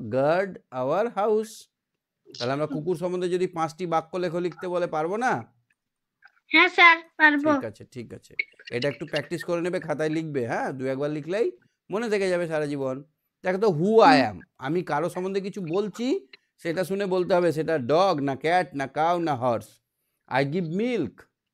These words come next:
Speaker 1: আমি দুধ দেই। I have a long tail, আমার লম্বা লেজ আছে। I have horn, হর্ন মানে শিং।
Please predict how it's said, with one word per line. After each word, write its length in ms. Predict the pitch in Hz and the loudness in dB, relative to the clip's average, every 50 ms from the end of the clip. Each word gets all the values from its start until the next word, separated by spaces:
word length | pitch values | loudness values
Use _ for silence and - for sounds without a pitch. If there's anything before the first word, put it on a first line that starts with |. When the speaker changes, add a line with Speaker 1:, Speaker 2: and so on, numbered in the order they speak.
| _ _ _ _ _ _ _ _ _ - - - _ _ _ _ _ _ _ _ | _ _ _ _ _ _ _ _ _ -20 -20 -20 _ _ _ _ _ _ _ _
Speaker 1:
আমি 160 | 120 147 160 | -4 -4 -2
দুধ 200 | 151 170 220 190 | 0 0 0 -2
দেই। 400 | 170 156 156 131 107 92 92 98 - _ _ _ _ _ _ _ _ _ _ _ _ _ _ _ _ _ _ _ _ _ _ _ _ _ _ _ _ _ - | 0 0 0 0 0 -2 -6 -12 -18 _ _ _ _ _ _ _ _ _ _ _ _ _ _ _ _ _ _ _ _ _ _ _ _ _ _ _ _ _ -4
I 140 | 127 135 147 | -2 0 2
have 240 | 160 175 185 214 | 4 4 2 2
a 120 | 202 190 214 | 0 2 2
long 280 | 240 254 277 262 254 - - | 4 4 4 2 0 2 4
tail, 420 | 226 214 196 151 123 98 98 104 - _ _ _ | 6 6 6 6 4 2 -4 -10 -16 _ _ _
আমার 220 | - 123 151 170 | -12 -6 -4 -4
লম্বা 480 | 185 208 240 262 262 247 240 233 233 226 | -2 0 0 0 0 0 0 2 4 4
লেজ 240 | 208 190 180 147 151 | 6 6 6 4 2
আছে। 340 | 135 110 - - 98 90 - - _ _ _ _ _ _ _ _ _ _ _ _ _ _ _ _ | 0 0 -4 -8 -10 -12 -12 -14 _ _ _ _ _ _ _ _ _ _ _ _ _ _ _ _
I 120 | 107 120 127 | -2 0 2
have 160 | 147 156 143 | 2 2 0
horn, 640 | 107 95 127 151 180 196 208 202 175 143 117 98 82 - _ _ _ _ _ _ _ - | 0 2 4 6 8 8 6 6 4 0 -4 -6 -10 -14 _ _ _ _ _ _ _ -6
হর্ন 220 | 113 127 147 156 165 | -2 0 0 0 0
মানে 200 | 180 180 180 170 | -2 -2 -4 -6
শিং। 420 | 175 - 208 220 220 208 170 | -6 -4 -2 -2 0 0 -2